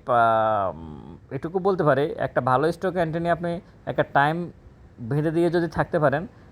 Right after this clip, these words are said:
আপনি যত দ্রুত বের হতে পারবেন। একটা জাংশেয়ারে আপনি এন্ট্রি নিয়ে যত দ্রুত বের হওয়ার আশা নিয়ে আপনি ঢুকছেন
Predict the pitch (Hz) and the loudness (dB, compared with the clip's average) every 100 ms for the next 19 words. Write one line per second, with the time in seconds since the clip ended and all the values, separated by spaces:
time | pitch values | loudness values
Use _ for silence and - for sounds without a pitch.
0 | - 139 160 156 160 135 143 160 196 165 | 0 0 2 2 2 2 0 0 2 2
1 | 160 165 156 135 117 156 254 - - - | 2 2 2 2 4 0 -4 -16 -20 -10
2 | 135 151 107 131 156 208 196 160 139 131 | -2 -2 2 0 0 0 2 4 2 2
3 | 143 131 135 160 175 175 175 156 120 147 | -2 -4 -4 -4 -4 -2 -2 -4 -2 -2
4 | 170 208 147 165 165 185 180 - - 131 | 2 0 4 2 4 4 2 0 -4 -4
5 | - 196 214 190 196 170 160 - 151 | -2 -2 -2 -2 -2 -4 -4 -2 -4